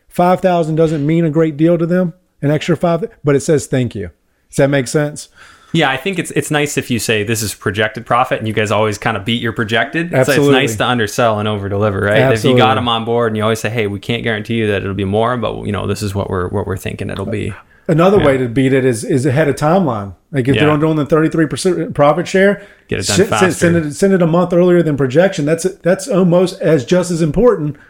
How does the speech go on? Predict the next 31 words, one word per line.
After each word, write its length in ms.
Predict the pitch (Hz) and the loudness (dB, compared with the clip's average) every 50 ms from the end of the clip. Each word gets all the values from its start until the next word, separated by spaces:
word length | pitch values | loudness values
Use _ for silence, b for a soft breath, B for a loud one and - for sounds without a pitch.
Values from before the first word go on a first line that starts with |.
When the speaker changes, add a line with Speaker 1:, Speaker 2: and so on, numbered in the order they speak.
| B B B | B B B
Speaker 1:
as 160 | 156 131 - | -2 0 2
sending 220 | - 185 180 - | 4 4 4 4
them 80 | - 113 113 107 | 4 2 4 4
Speaker 2:
Yeah. 60 | 147 | 4
Speaker 1:
the 40 | 143 | 2
extra 220 | 139 - - 147 | 2 -2 -2 -2
money. 320 | 139 151 180 170 123 110 104 - B B B B B B B B B B - | 0 0 0 0 -2 -6 -8 -14 B B B B B B B B B B -2
Speaker 2:
Yeah, 300 | 127 131 135 127 117 107 | 0 0 0 0 0 0
and 80 | 117 120 | 0 0
I 120 | 117 120 | -2 -2
think 180 | - - 143 - | -2 -4 -4 0
that, 220 | - 123 113 98 117 | 0 0 0 0 -2
that 240 | 127 131 143 131 | -2 -2 -2 -2
goes 220 | 139 123 117 113 107 | -4 -4 -4 -4 -2
back 300 | - 113 104 107 - - | 0 0 0 0 -2 -4
to 420 | 110 104 101 98 95 92 95 101 95 | -4 -2 0 0 0 0 -2 -2 -6
a 80 | 101 | -6
critical 340 | - - 123 104 101 104 104 | -4 -2 -2 -2 -2 -4 -4
thing 260 | 98 - 104 101 98 98 | -4 -2 -2 -2 -2 -2
of 200 | 95 95 98 95 | -2 -2 -2 0
always 300 | 98 104 101 95 95 107 | 0 0 0 -2 -2 -4
undersell, 640 | 98 95 92 90 95 - - 95 87 90 98 101 107 | -4 -4 -4 -6 -4 -2 -2 -2 -2 -2 -6 -6 -4
right? 220 | 104 104 107 110 104 | -2 0 0 0 -2
If 280 | 110 107 - 117 107 | -4 -4 -4 -2 0
you 120 | 123 139 135 | 2 2 2
know 120 | 135 131 | 2 2
you 160 | 131 127 123 | 2 0 0
can 140 | 123 117 107 | -2 -2 -2
do 200 | 101 120 123 120 | 0 2 2 2
it 100 | 117 110 | 2 2
in, 300 | 107 101 104 101 98 | 0 0 -2 -4 -6